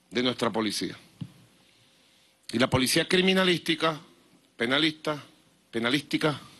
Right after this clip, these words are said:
científica, son los que con mayor profundidad entran en contacto con el fenómeno de la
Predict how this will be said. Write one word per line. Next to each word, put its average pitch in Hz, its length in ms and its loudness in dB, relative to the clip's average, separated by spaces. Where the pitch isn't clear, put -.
científica, 139 800 0
son 190 520 0
los 147 140 0
que 123 380 0
con 135 160 0
mayor 131 320 2
profundidad 180 720 2
entran 175 400 2
en 165 80 0
contacto 147 640 -2
con 135 180 2
el 131 100 2
fenómeno 143 560 2
de 123 60 2
la 120 180 0